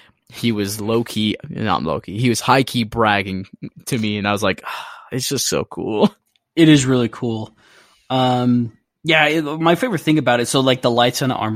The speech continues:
Speaker 2: are blue instead of green.
Speaker 1: Yeah.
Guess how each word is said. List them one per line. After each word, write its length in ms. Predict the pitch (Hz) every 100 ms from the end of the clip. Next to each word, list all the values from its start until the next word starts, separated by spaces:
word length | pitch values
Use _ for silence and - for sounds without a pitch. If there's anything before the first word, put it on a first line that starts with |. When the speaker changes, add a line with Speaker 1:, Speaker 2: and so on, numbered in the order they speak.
| 110
Speaker 2:
are 160 | 110 104 -
blue 440 | 117 104 107 147 - _
instead 300 | - 113 -
of 140 | 113 107
green. 420 | 104 101 131 - _ _ _
Speaker 1:
Yeah. 460 | 117 131 117 104